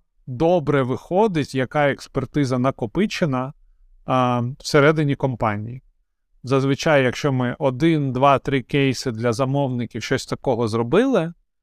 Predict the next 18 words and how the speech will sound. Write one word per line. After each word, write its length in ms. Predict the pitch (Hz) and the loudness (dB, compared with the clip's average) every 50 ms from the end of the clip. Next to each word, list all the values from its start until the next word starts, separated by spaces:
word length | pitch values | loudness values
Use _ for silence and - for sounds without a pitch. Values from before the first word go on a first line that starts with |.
| _ _ _ _ _ _ | _ _ _ _ _ _
а, 420 | - 127 131 131 127 131 127 127 127 123 - _ | -4 -4 -2 -2 -2 -2 -4 -6 -6 -8 -8 _
а 100 | - 143 | 2 2
у 100 | 139 139 | 2 4
нас 300 | 139 139 131 - - - | 4 2 0 0 -2 -2
є 160 | 139 156 151 | 2 2 2
певні 380 | - - 135 135 120 131 123 117 | 4 4 2 2 2 2 -2 -4
процеси, 640 | - 127 123 117 - - 202 214 180 - - 156 135 | -2 -2 -4 -2 2 4 4 4 2 2 0 2 2
які 280 | 127 123 - - 151 | 2 2 0 -2 -2
навіть 360 | 135 131 131 123 120 117 - - | 0 2 2 2 2 0 -2 -2
на 100 | 131 131 | -2 0
існуючих 640 | 131 113 - - 139 147 147 143 120 - - 120 | 0 -2 -4 -4 -4 -2 0 0 -2 -2 -4 -4
замовниках, 800 | 110 123 127 127 143 156 156 151 139 131 - - 131 123 - - _ _ _ _ _ _ _ _ _ - | -2 -2 -2 -2 0 -2 -2 -2 -4 -6 -4 -2 -4 -4 -4 -6 _ _ _ _ _ _ _ _ _ -10
де 140 | 120 117 123 | -4 -2 0
ми 240 | 127 135 135 123 113 | 2 2 2 0 0
співпрацюємо 800 | - - - - 117 - - 120 110 - - 143 143 139 131 127 | -4 -8 -4 -4 -4 -2 -2 -4 -2 0 2 2 2 2 2 0
вже 160 | 113 107 127 117 | -2 -2 -2 0
багато 440 | 110 131 117 131 135 - - 127 | 2 2 4 4 2 2 0 0
років, 460 | 131 196 254 262 - - 196 165 - | 2 2 2 0 -2 -2 -4 -4 -6